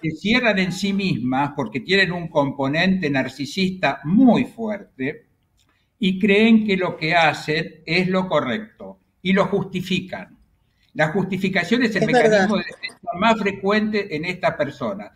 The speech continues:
Speaker 1: "Se lo merecía. Bueno, me, eh, estaba vestida y me provocó. Entonces,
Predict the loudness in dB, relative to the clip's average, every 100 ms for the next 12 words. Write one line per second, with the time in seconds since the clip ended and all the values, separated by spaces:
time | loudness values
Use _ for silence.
0 | _ -4 0 0 -2 -4 -4 -4 -2 0
1 | -2 -8 -14 _ _ _ _ -4 0 0
2 | -2 -6 -6 -6 -8 -20 _ _ -4 -2
3 | -2 -10 _ -6 -2 2 4 6 4 4
4 | 0 -4 0 4 6 4 2 -2 -2 0
5 | 0 0 0 2 0 0 -10 -8 -6 -4
6 | 0 0 0 0 0 0